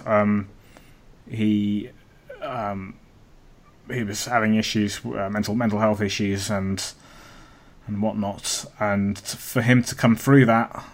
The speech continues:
um, I assume he's come through that the other side. Um, and Black, back playing for Everton is,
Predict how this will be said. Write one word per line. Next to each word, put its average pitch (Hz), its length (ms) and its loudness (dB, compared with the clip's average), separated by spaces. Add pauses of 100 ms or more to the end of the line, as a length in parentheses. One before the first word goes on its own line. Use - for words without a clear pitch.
(120)
um, 104 520 -2
I 110 60 -6
assume 135 280 6
he's 110 140 -2
come - 340 -2
through - 380 -2
that 107 160 0
the 110 100 -2
other 104 120 -2
side. 113 360 2 (760)
Um, 104 520 -4
and 107 140 -2
Black, - 360 2
back 110 200 0
playing 110 220 4
for 110 260 -2
Everton 107 580 0
is, - 560 -6